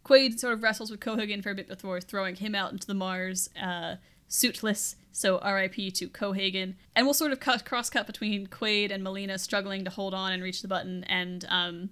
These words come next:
Cohaagen's eyes starting to bug out for the next couple minutes. Quaid manages to pull himself up to the activator and starts the reactor, but as he does so, he and Melina get pulled out into Mars and themselves start to mutate as they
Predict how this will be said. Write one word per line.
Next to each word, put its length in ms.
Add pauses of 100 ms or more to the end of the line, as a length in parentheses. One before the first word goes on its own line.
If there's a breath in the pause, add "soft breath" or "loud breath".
Cohaagen's 720
eyes 320
starting 240
to 60
bug 160
out 240
for 80
the 60
next 180
couple 180
minutes. 400 (640 soft breath)
Quaid 240
manages 440
to 120
pull 240
himself 400
up 240
to 300
the 320
activator 760
and 220
starts 400
the 120
reactor, 640 (220 soft breath)
but 100
as 220
he 80
does 240
so, 220
he 380
and 220
Melina 400
get 180
pulled 400
out 220
into 240
Mars 400
and 160
themselves 500
start 360
to 180
mutate 500
as 200
they 340